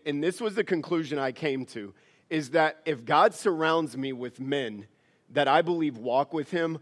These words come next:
I am a fool if I don't let their, their thoughts influence my thoughts. And so they can give testimony to this.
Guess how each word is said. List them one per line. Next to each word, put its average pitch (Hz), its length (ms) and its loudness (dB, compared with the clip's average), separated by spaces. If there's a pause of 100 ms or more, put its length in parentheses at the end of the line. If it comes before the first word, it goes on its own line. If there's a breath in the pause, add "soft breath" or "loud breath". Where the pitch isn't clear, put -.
(260 soft breath)
I 175 140 4
am 170 180 4
a 123 40 -8
fool 127 540 -6 (220 soft breath)
if 151 180 -2
I 165 120 6
don't 165 200 0
let 143 380 -2
their, 180 440 2 (340)
their 175 260 8
thoughts - 680 2
influence 143 680 -6
my 120 240 -6
thoughts. - 580 -16 (1800)
And 156 120 -4
so 185 140 2
they 190 120 8
can 214 140 -2
give 151 160 -2
testimony 139 520 -2
to 110 60 -8
this. 110 240 -8